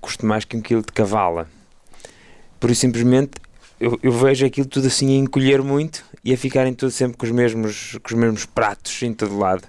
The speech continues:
que é uma coisa uniforme. E outra coisa que também me deixa assim um bocadinho perplexo é perceber, já tive aqui outro, outro cozinheiro,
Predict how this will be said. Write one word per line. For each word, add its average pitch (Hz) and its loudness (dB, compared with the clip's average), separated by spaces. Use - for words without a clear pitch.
que - -8
é - 0
uma 104 -4
coisa 104 -4
uniforme. 90 -2
E 135 4
outra 151 2
coisa 107 2
que - -10
também 113 0
me 123 -2
deixa 123 2
assim 127 -2
um 123 0
bocadinho 113 0
perplexo 110 0
é 107 0
perceber, 110 0
já 131 0
tive 113 -10
aqui 113 -4
outro, 107 -2
outro 101 -4
cozinheiro, 95 -2